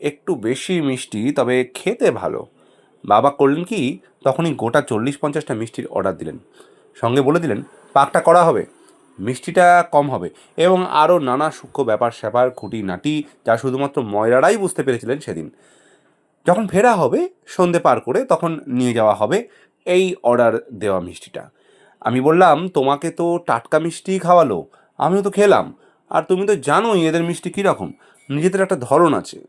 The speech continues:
বাবা বলল, "ওরা ছয় জেনারেশনের লোক, ওরা ঠিক করে ফেলতে পারবে, বুঝলি?" এ-, এমনই আশ্চর্য কনফিডেন্স ছিল বাবার। এইসব অদ্ভুতুরের কারণেই এক এক সময় মনে হতো সমস্ত মিষ্টির দোকানই বোধহয় বাবা চালায়।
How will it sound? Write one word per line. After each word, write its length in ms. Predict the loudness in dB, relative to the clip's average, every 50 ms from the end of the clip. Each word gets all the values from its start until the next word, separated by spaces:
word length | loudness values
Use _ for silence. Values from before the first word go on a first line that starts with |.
| _
বাবা 180 | 0 2 2 4
বলল, 240 | 2 2 2 0 -2 -4 -8 _ _ _ _ _ _ -2
"ওরা 360 | 2 4 4 4 4 2 -2 -8 -20
ছয় 460 | -18 -8 -2 0 2 4 4 2 2
জেনারেশনের 540 | 0 -4 -6 -6 -8 -8 -8 -8 -8 -6 -6
লোক, 320 | -4 -4 -4 -6 -6 _ _ _ _ _ _ _ _ _ _ -20 _ _ 0
ওরা 300 | 2 4 4 4 2 0 _ _ _ _ _ _ _
ঠিক 220 | -8 -8 -8 -8 _ -6
করে 180 | -4 -4 -4 -4
ফেলতে 180 | -6 -8 -8
পারবে, 160 | -8 -8 -6 -4
বুঝলি?" 300 | -4 -6 -6 -6 -10 -12 _ _ _ _ _ _ _ _ _ _ _ _ _
এ-, 140 | -12 -10 -6 -2
এমনই 280 | -2 0 0 2 2 2
আশ্চর্য 480 | 2 0 0 -4 -6 -6 -4 -4 -4
কনফিডেন্স 560 | 0 2 2 2 0 0 0 0 0 0 -2 -4
ছিল 200 | -4 0 2 2
বাবার। 260 | 2 2 2 -2 -4 -10 _ _ _ _ _ _ _ _ _
এইসব 340 | -2 0 2 2 0 0 0
অদ্ভুতুরের 640 | 0 2 2 2 2 0 -2 -2 -2 0 0 -2 -2
কারণেই 580 | 0 0 0 0 0 0 -2 -2 -2 -2 -4 -4 -4
এক 140 | -6 -6
এক 120 | -6 -8 -8
সময় 200 | -6 -4 -4 -4
মনে 300 | -4 -4 -2 -2 -2 -4
হতো 380 | -4 -6 -6 -4 -4 -2 -4
সমস্ত 380 | -4 -4 -4 -6 -6 -6 -8 -6
মিষ্টির 380 | -6 -6 -6 -6 -8 -8 -4 -4
দোকানই 460 | -4 -2 0 0 0 0 0 -2 -2
বোধহয় 240 | -2 -2 -2 -2 0
বাবা 180 | 0 -2 -2
চালায়। 360 | 0 0 0 0 0 -4 -8